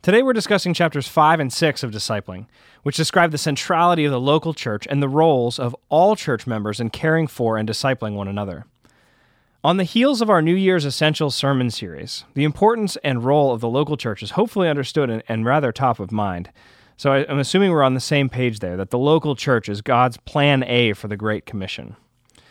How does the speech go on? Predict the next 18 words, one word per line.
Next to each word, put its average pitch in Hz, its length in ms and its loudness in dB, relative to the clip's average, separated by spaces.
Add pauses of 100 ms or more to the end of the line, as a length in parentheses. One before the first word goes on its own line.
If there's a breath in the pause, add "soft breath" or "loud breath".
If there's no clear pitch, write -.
(300 soft breath)
I 165 60 0
want 196 100 4
to 202 40 2
focus 226 360 2
then 139 220 4
on 135 120 2
what 143 120 2
it 143 60 0
looks 156 300 0
like 110 400 2
for 139 520 2 (280)
D 143 140 0
C 139 160 -4
C 127 400 0
and 110 220 -2
our 113 240 2
communities 113 500 -2
specifically. - 720 -10